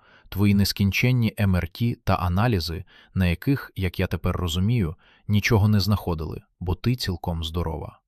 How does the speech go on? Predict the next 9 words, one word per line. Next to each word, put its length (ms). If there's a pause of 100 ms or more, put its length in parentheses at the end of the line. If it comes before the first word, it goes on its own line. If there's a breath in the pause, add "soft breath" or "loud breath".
(800)
Він 220
зробив 360
паузу, 600 (300 soft breath)
даючи 360
словам 460
повиснути 540
в 80
повітрі 460
важким, 520